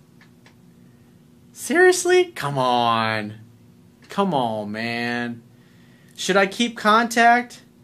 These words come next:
Should I try to make another date? Well, you didn't really even make a date. You're, like, dithering and hesitating, waiting for her to grab you and kiss you and seduce you. It may happen, but she may just get to the point where, like, she goes,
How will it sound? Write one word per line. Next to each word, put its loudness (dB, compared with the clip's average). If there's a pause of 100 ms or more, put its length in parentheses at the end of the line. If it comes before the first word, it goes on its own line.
(200)
Should -4
I 2
try 0
to -4
make -6
another -4
date? -4 (1040)
Well, -8
you -2
didn't -2
really 0
even -6
make -4
a -6
date. -8
You're, -10
like, -4
dithering 0
and -8
hesitating, -4
waiting -4
for -8
her -2
to -4
grab -2
you -8
and -10
kiss -8
you -8
and -8
seduce -10
you. -8 (800)
It -6
may 4
happen, 2
but 4
she -4
may 0
just -6
get -6
to -10
the -12
point 0
where, 2
like, 0 (260)
she -12
goes, -2